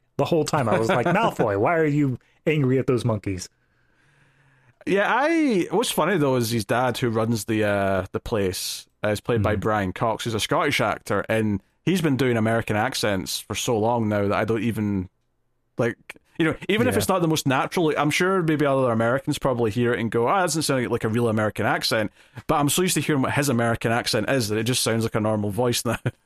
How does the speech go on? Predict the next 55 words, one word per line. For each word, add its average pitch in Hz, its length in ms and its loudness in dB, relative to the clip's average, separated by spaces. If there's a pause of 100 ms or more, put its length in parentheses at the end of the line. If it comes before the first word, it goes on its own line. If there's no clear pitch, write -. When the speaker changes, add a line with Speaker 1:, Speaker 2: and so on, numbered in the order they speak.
Speaker 2:
<laughs> - 340 -4
Speaker 1:
I 117 160 0
mean, 117 200 0
I 113 220 0
couldn't 107 240 0
have 104 100 2
told 104 240 0
you 107 60 0
he 98 80 -2
was 98 140 -2
Scottish, 101 500 -2
so 110 100 -2
you 101 100 0
got 110 200 0
me 110 80 0
on 98 120 -2
that 110 200 0
one. 95 180 -4 (300)
Speaker 2:
Oh, 208 140 2
yeah, 123 280 2
he's, 131 300 0
he 147 120 -2
hides 104 260 -2
it 80 120 -4
well. 90 360 -2 (100)
He's, 113 260 -4
Speaker 1:
Yeah. 95 220 -2
Speaker 2:
you 107 80 -4
know, 98 140 -4 (120)
the, - 200 -8 (640)
I, 147 280 0
I've 143 80 0
seen 180 200 2
him 151 200 2
speak - 360 0
in, 123 200 0
uh, 127 80 -2
different 127 400 -2
accents 113 480 -2
way 117 160 2
more 107 220 2
than 104 120 0
I've 98 120 0
ever 107 120 -2
seen 101 200 -4
him 92 240 -2 (160)
speak - 280 -8
in 95 60 -2
a 98 60 -4
Scottish 98 380 -2
accent. 78 480 -4 (540)
Speaker 1:
Yeah, 113 260 0
that's 92 120 -2
Speaker 2:
Uh, 92 60 -2
Speaker 1:
fair. 92 200 -2